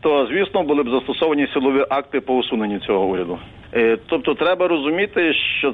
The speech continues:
це революційна організація, і яка проголошувала принаймні сороковий, сорок перший рік свою, е, зверхність, тобто свій провід над державою. Решти мали б або прийняти їхню ідеологію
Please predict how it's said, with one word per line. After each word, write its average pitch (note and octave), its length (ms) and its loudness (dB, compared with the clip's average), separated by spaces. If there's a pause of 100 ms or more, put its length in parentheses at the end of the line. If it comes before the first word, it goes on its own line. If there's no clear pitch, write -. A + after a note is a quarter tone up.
це D#3 160 2
революційна C#3+ 800 2
організація, B2 800 0 (480)
і B2+ 120 2
яка C#3+ 880 2
проголошувала C3 920 2 (180)
принаймні C3+ 520 0
сороковий, C3 500 2
сорок B2 300 0
перший B2 520 0
рік D#3 300 -2 (400)
свою, D3 460 4 (240)
е, C3 300 2 (240)
зверхність, C#3 560 -4 (300)
тобто C#3+ 260 -2
свій F3+ 220 0
провід D#3+ 360 -2
над D3 120 0
державою. A#2 560 0
Решти F3 380 0
мали D3 320 0
б C#3 120 -2
або C#3+ 200 0
прийняти C#3+ 400 0
їхню C3+ 340 0
ідеологію A#2+ 720 0